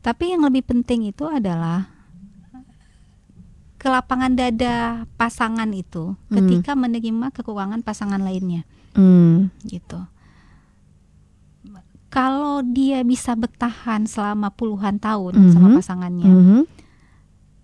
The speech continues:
Speaker 1: tinggal selangkah lagi. Ini kan artinya selangkah lagi kalau orang tua ini kan, eh, mungkin waktunya nggak lama
Speaker 2: Nggak
Speaker 1: lagi.
Speaker 2: lama lagi.
Speaker 1: Ya.
Speaker 2: Walaupun yang muda
Speaker 1: <laughs>
Speaker 2: lebih cepat meninggal
Speaker 1: Ya,
Speaker 2: tuh,
Speaker 1: itu
Speaker 2: itu
Speaker 1: kita
Speaker 2: urusan
Speaker 1: nggak tahu.
Speaker 2: Allah, ha.
Speaker 1: Ya. Jadi akhirnya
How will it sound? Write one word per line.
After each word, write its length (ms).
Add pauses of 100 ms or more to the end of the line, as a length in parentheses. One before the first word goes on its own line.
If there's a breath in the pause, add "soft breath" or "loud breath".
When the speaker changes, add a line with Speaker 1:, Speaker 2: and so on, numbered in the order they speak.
(140)
Speaker 1:
tinggal 320
selangkah 500
lagi. 380
Ini 80
kan 160
artinya 240
selangkah 260
lagi 140
kalau 160
orang 180
tua 300
ini 80
kan, 320
eh, 400
mungkin 420
waktunya 840
nggak 320
lama 260
Speaker 2:
Nggak 160
Speaker 1:
lagi. 140
Speaker 2:
lama 160
lagi. 280 (200)
Speaker 1:
Ya. 340 (160)
Speaker 2:
Walaupun 400
yang 220
muda 260
Speaker 1:
<laughs> 60
Speaker 2:
lebih 160
cepat 240
meninggal 260
Speaker 1:
Ya, 140
Speaker 2:
tuh, 80
Speaker 1:
itu 80
Speaker 2:
itu 100
Speaker 1:
kita 80
Speaker 2:
urusan 160
Speaker 1:
nggak 140
tahu. 100
Speaker 2:
Allah, 140
ha. 180
Speaker 1:
Ya. 140 (340 loud breath)
Jadi 160
akhirnya 540